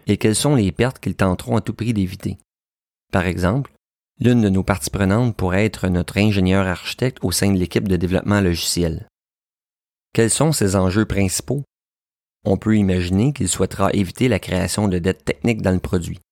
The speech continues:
Cela représenterait à ses yeux plusieurs pertes possibles. Une piètre qualité du logiciel, une perte de temps dans le contournement des limitations ainsi imposées, une diminution de l'enthousiasme des programmeurs,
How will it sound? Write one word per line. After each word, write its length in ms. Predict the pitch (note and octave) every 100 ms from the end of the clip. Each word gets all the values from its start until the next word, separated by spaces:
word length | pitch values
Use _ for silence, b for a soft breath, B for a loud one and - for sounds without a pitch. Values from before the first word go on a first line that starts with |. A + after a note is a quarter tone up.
| _ _ _ _ _ _
Cela 280 | - G2 F2+
représenterait 600 | F2+ F2 F#2 F2 - A2
à 60 |
ses 320 | A#2 F#2 F2+ F#2+
yeux 120 | A#2
plusieurs 340 | G#2 F#2+ F#2
pertes 240 | - G#2+ -
possibles. 460 | F#2 - G2 E2+ - _ _ _ _ _ _
Une 120 | G2
piètre 340 | F2+ G#2 F2+ F2
qualité 380 | F2+ E2 G#2+
du 100 | F#2
logiciel, 640 | F2+ F2 - - F2 F2+ A2+ - _ _ _
une 120 | A2 G2
perte 280 | A2+ G#2+
de 80 | G2+
temps 320 | F2+ G#2 G#2
dans 140 | G2+ F2+
le 120 | F2
contournement 680 | - G#2 G#2 G2 F#2+ F#2 G2
des 100 | F#2
limitations 680 | F2+ F#2+ F#2 F2+ F2 - G2
ainsi 280 | F2+ - G2
imposées, 500 | F2+ F#2+ F2+ F2+ G2+ - _ _ _ _ _ _
une 160 | G2 E2+
diminution 580 | F2+ G2+ F#2+ - G#2+ G#2
de 60 |
l'enthousiasme 680 | F#2 E2+ G2 F2+ F#2+ G2 -
des 120 | G2
programmeurs, 680 | - F#2 F2+ G2+ G2+ G2